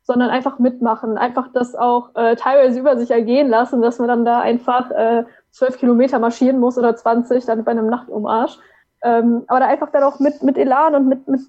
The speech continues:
äh, mit gutem Gewissen reingehen und, äh, sich auch, äh, gegenseitig unterstützen. Vielleicht hab ich nicht die Kraft, aber vielleicht hab ich dann das Köpfchen, um uns dann da, äh, zu navigieren. Und so, wenn man dann Hand in Hand arbeitet, dann haben die Kameraden auch eigentlich gar kein Problem mit.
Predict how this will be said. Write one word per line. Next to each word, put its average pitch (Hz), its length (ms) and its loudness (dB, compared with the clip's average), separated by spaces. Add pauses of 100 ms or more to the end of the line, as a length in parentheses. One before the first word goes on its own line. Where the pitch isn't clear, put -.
(100)
äh, 247 300 -2
mit 254 200 -2
gutem 302 240 0
Gewissen 262 280 0
reingehen 294 500 0 (640)
und, 247 420 2
äh, 240 200 2
sich 262 180 -2
auch, 247 100 0
äh, 240 140 2 (220)
gegenseitig 254 400 0
unterstützen. 247 640 -6 (340)
Vielleicht 262 360 -4
hab 254 160 -2
ich 285 120 -4
nicht 294 160 -2
die 247 80 -2
Kraft, - 400 -2
aber 262 220 0
vielleicht 269 380 0
hab 269 80 -2
ich 262 80 -6
dann 277 100 0
das 254 160 -2
Köpfchen, 269 380 -2
um 240 100 0
uns 254 160 -2
dann 254 180 0
da, 247 680 2
äh, 240 60 -2
zu 247 120 -4
navigieren. 247 640 0 (420)
Und 247 160 -2
so, 277 160 2
wenn 277 100 2
man 269 140 0
dann 247 220 0
Hand 277 120 0
in 262 120 2
Hand 311 200 -2
arbeitet, 277 460 0
dann 254 400 0
haben 285 140 0
die 294 80 0
Kameraden 254 480 0
auch 247 120 -2
eigentlich 285 520 -4
gar - 160 -8
kein 262 160 -2
Problem 247 400 -2
mit. - 200 -4